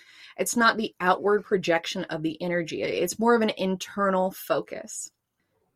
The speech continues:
You know, and, and it doesn't mean that it's not present. Like, a lot of the times, people with multiple planets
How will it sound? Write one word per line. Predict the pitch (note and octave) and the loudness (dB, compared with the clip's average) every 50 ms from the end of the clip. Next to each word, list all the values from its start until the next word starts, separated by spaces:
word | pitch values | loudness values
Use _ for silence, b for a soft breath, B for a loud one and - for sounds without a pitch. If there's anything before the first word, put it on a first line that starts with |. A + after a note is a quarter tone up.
| _ _ _ _ _ _ _ _ _ _ _ _ _ _ _ _ _ _ _ | _ _ _ _ _ _ _ _ _ _ _ _ _ _ _ _ _ _ _
You | - F#3+ | -2 0
know, | F#3 | 0
and, | F3 E3 F#3 G3 F#3 - | 2 4 4 4 4 4
and | G#3+ A3 | 2 2
it | G3+ | 4
doesn't | B3+ C4+ D4 E4+ B3+ | 6 6 6 6 6
mean | B3 B3+ B3+ A#3+ | 6 6 8 8
that | G#3+ F3+ | 6 6
it's | E3+ - - | 4 2 0
not | F#3+ F3+ F#3 G3+ - - | 2 4 4 4 4 2
present. | - - F3+ E3 E3+ F3+ A#3 A#3+ C4+ C4+ - | -2 2 4 4 4 4 2 0 0 0 0
Like, | - E3+ | -2 0
a | - F3 | 2 4
lot | F3 F3 F3+ G3+ | 6 6 6 6
of | A3 | 6
the | A#3 | 4
times, | A#3 - G#3+ A3 G#3+ G3 F#3 F3+ - | 0 -2 -4 -2 0 0 -2 -2 -4
people | - G3+ G3+ - G#3 G3 F#3 | -4 -6 -2 0 2 2 4
with | E3+ F3+ F3 F3 - | 4 4 4 2 0
multiple | E3+ F3 F3+ - F#3+ F3+ G#3+ G3 F#3 | -2 -4 -4 -4 -2 0 0 0 0
planets | - - - F#3+ F#3 F3+ F3+ F3+ F#3+ - | -2 -4 -2 0 2 2 2 0 -2 -4